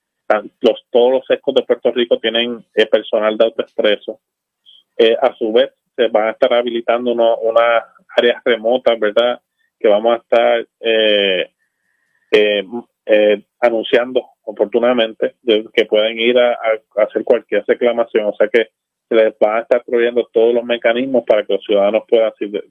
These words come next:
si, si, a-, si tuvieran una transacción que ellos en-, en-, entienden que no les corresponde, puedan traerlo a, a, ¿verdad? a la atención y se les, se les atenderá y se verificará.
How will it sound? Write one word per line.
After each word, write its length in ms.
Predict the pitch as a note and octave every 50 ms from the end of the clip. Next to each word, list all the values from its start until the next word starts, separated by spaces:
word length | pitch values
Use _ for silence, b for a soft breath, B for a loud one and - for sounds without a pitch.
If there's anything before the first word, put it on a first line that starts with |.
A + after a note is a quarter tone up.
| _ -
si, 360 | A2 G#2+ G#2 G2+ G2 F2+ - - -
si, 120 | - G#2+
a-, 260 | G2 F#2+ F#2 F#2 F2+ _ _ _ _ _ _ _ -
si 100 | A#2 G#2
tuvieran 300 | G2+ - G2+ G2 G2+ A2
una 120 | A#2+ B2 B2
transacción 520 | B2+ B2+ B2 - A#2 - - B2 A#2 A#2
que 100 | - A#2
ellos 140 | A2+ A2 A#2+
en-, 160 | A#2+ A2+ G#2+ _ -
en-, 320 | A#2 A2+ A2+ A2 A2 G#2+
entienden 460 | - - A2+ G#2 - A#2 A2+ A#2 A#2 -
que 80 | - G#2
no 80 | G2
les 140 | G#2+ A2+ -
corresponde, 640 | - C3 A#2 - - - - C#3+ D3 C#3+ C#3 B2+ - B B B B B B B B B B B B -
puedan 640 | G#2 G#2 G#2 A2 A2 A2 A2+ A2+ A2+ A2+ A2 - _ _
traerlo 800 | - A2+ G#2 G2+ F#2+ G2 G#2 G#2 A2 A2 G#2+ G#2+ G#2 G2+ F#2+ - _ _ _ _ _ _ _ _ _ -
a, 640 | G2 G2 G2+ - - - G3+ G2+ G2+ G2 G2 F#2+
a, 40 | F#2
¿verdad? 220 | F2+ G2 G2 A#2+ C3+
a 40 |
la 80 | C#3+ C#3
atención 360 | A#2+ - G#2+ - - D#3+ E3+
y 60 | E3+
se 160 | - - A2 G2+
les, 100 | G2 - - - _
se 80 | - G#2
les 100 | G2+ G#2
atenderá 500 | G2+ - - G2+ G2 G2 G2 G2 A2 A#2+
y 40 | -
se 80 | - A#2
verificará. 640 | G#2 G2+ G2 F#2+ - G2 - - F2 F2 F2 - -